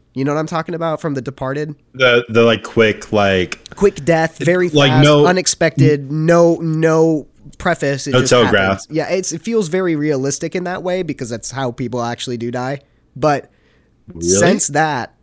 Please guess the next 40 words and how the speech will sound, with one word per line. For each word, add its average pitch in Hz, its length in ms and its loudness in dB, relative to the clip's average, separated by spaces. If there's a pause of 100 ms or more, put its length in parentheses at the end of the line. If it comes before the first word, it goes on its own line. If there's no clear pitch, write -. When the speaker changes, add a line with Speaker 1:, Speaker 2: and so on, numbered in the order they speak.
(120)
Speaker 1:
and 135 220 -4
Game 156 200 0
of 139 80 -2
Thrones, 131 540 -6
I 117 80 -10
feel 127 200 -4
like 120 160 -4
that's 117 200 -8
just 127 160 -10
the - 80 -12
copy 120 360 -6
and 110 100 -6
paste 113 260 -6
that 110 120 -8
everybody 127 500 -2
goes 127 280 -4
for. 101 260 -12
They're 113 120 -10
like, 117 220 -8
"How 143 120 -6
do 185 80 -2
we 226 120 -4
make 214 200 0
it 175 60 -2
edgy?" 156 400 -2
I 139 120 0
don't 190 120 0
know. 120 220 0
Quick 160 320 -4
deaths 156 340 -2
that 120 120 -4
are 123 80 -6
surprising 123 600 -4
of 104 120 -12
main 131 220 -2
characters 131 460 -6
that 143 140 -6
people 120 220 -6
care 233 280 0
about. 92 380 -8